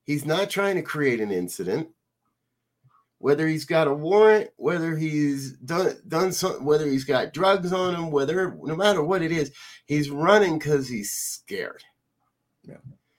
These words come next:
Speaker 1: You got guns, you got dogs, you got radios. We all know you can't outrun a radio.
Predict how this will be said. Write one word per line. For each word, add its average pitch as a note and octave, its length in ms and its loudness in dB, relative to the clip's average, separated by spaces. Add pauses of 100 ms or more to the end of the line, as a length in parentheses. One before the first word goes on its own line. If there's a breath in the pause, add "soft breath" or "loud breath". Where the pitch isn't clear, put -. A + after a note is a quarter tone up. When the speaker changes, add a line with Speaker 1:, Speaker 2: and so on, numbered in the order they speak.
(200)
Speaker 1:
You E3+ 120 -6
got D3 260 6
guns, E3 380 2
you D#3 100 -6
got C#3 280 2
dogs, C#3 460 6
you D3 80 -6
got D3 260 4
radios. C#3 540 4
We F#3 180 0
all E3+ 240 4
know C#3+ 220 4
you C#3 220 0
can't C#3+ 300 2
outrun C#3 440 2
a C3+ 40 2
radio. E3+ 680 0